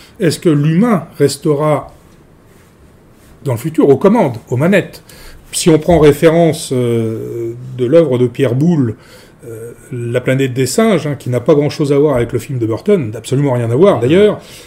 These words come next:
Speaker 1: à un moment de l'histoire, l'auteur explique comment les singes ont pris le pouvoir sur les hommes. Euh, je vais pas faire ici une lecture, euh, mais il n'est nulle question d'un coup d'état des singes sur les hommes dans les nouvelles de Pierre Boulle.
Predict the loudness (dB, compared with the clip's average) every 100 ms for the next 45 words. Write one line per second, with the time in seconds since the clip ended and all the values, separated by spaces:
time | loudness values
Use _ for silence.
0 | -20 -8 -2 2 4 2 2 0 0 4
1 | 6 6 2 2 0 -2 -2 -2 0 0
2 | 0 0 0 0 0 -2 -4 -2 -2 -2
3 | -2 -6 -2 2 2 2 -4 -10 -20 -20
4 | -20 -20 -14 -6 -2 2 2 2 0 0
5 | 0 0 -2 -4 -2 0 -2 0 0 2
6 | 0 -2 -8 -8 -8 -10 -12 -14 -16 -18
7 | -18 -10 -4 0 0 2 2 4 4 4
8 | 2 -2 0 0 0 -2 0 0 0 0
9 | -2 -4 -6 -4 -2 -2 2 0 0 -4
10 | -4 -4 -4 -6 -8 -2 0 0